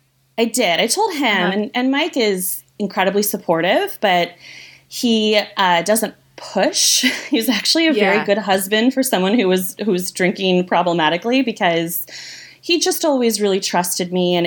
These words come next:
Speaker 1: and I was, I was, uh, you know, I think a lot of people are, and it's one thing that I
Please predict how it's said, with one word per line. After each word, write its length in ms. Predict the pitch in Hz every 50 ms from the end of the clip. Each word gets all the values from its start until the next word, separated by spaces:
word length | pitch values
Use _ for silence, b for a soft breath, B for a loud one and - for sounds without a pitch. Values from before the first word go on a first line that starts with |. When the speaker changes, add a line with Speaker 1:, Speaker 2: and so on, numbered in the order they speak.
| - 202
Speaker 1:
and 100 | 202 196
I 120 | 196 220 214
was, 300 | 214 220 208 214 - - _ _ _ -
I 180 | 220 220 226
was, 340 | 226 220 226 208 208 202 - _ _ -
uh, 360 | 202 190 180 180 175 175 - -
you 60 | 247 233
know, 60 | -
I 80 | 233
think 160 | 233 285 285 269
a 40 |
lot 280 | 226 208 180 175 180 190
of 100 | 202 -
people 260 | - 185 185 170 - -
are, 260 | - 160 175 185 170
and 100 | 165 160 160
it's 140 | - -
one 160 | - 165 165 165
thing 140 | 170 165
that 100 | 165 156
I 200 | 156 156 156 170